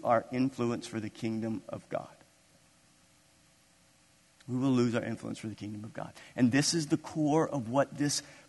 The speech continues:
book, of what this section in Revelation is all about.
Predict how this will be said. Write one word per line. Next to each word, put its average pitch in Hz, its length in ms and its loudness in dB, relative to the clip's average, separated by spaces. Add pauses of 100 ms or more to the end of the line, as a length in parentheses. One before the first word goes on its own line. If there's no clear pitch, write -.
book, 165 420 4 (120)
of 123 120 4
what 151 140 4
this 143 120 4
section 170 520 6
in 143 160 8
Revelation 147 580 8
is 127 120 0
all 151 260 6
about. 139 380 8